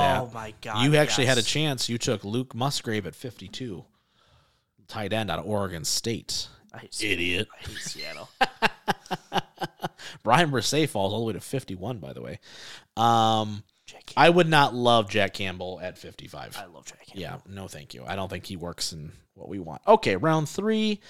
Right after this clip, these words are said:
Speaker 1: Um,
Speaker 2: Just
Speaker 1: Sam Laporta goes sixty-seven to Denver, just as a name that sticks out to me. Hendon Hooker goes to s-, at seventy-second overall to Tennessee.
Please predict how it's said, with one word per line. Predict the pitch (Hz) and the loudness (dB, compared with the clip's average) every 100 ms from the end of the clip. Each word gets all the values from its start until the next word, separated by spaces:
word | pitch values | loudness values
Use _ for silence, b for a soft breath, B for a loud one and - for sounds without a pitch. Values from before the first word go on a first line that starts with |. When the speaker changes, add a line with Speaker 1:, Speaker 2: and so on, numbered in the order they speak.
| B B B B | B B B B
Speaker 1:
Um, | 143 139 143 139 143 143 139 | -4 0 0 0 0 0 0
Speaker 2:
Just | - | 2
Speaker 1:
Sam | 143 135 | 2 2
Laporta | 120 156 156 156 | 2 6 6 6
goes | 139 139 | 2 2
sixty-seven | - 143 - 117 - - 143 143 143 139 | 2 -2 -4 -6 -4 0 2 2 0 -2
to | 123 107 | -4 -6
Denver, | 110 123 135 135 135 131 131 | -6 -6 -4 -2 0 0 -2
just | - - | -6 -8
as | 90 101 | -6 -8
a | 64 | -10
name | 78 82 78 | -12 -12 -12
that | 71 | -12
sticks | - - 107 | -12 -8 -6
out | 101 | -6
to | 104 | -2
me. | |
Hendon | 120 220 170 | 0 2 2
Hooker | 196 180 | 2 2
goes | 143 123 113 - | 2 2 2 -2
to | - | -8
s-, | 107 - - | -6 -6 -6
at | 110 - | -10 -6
seventy-second | - 151 151 160 156 - 143 147 | -2 0 0 0 -2 0 0 0
overall | 135 131 117 113 104 85 | -2 0 0 0 -2 -6
to | |
Tennessee. | 90 117 104 - 101 | -12 -12 -12 -12 -14